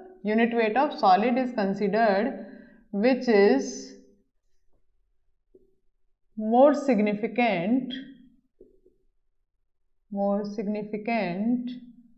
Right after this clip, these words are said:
than gamma B considered in G S। मतलब गामा बी चेंज होगा,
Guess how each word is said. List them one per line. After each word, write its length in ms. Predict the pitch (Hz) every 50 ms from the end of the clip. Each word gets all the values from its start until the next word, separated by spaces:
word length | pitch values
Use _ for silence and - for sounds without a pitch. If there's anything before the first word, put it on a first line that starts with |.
| _ _ _ _ _ _ _ _ _ _ _ _ _ _ _ _ _ _ _ _ _ _ _ _ _ _ _
than 760 | 202 196 214 220 214 208 202 196 214 247 269 - - - - - - - - - - _ _ _ _ _ _ _ _ _ _
gamma 520 | 196 202 208 196 190 196 202 202 202 196 190
B 560 | 202 233 226 202 190 - 240 262 262 - - - - - - - - - _ _ _ _ _ _ _ _ _ _ _ _ _ _ _ _ _ _ - - -
considered 800 | 208 202 202 196 - 214 202 208 226 240 254 262 254 - - -
in 680 | 247 233 214 196 196 226 294 349 - - - - - - - - - - - _ _ _ _ _ _ _ _ _ _ _ _ _ _ _ _ _ -
G 380 | 196 185 220 233 233 - - -
S। 220 | 175 190 185 185 - - - - - - - - - _ _ 208
मतलब 480 | 202 202 202 202 220 247 311 381 392 - - - - - - - - - - _ 214
गामा 380 | 214 226 226 226 240 262 277 262 214
बी 360 | 226 269 285 311 330 330 330
चेंज 380 | - 269 247 247 269 302 302 277
होगा, 580 | 247 208 190 190 190 175 - - - - -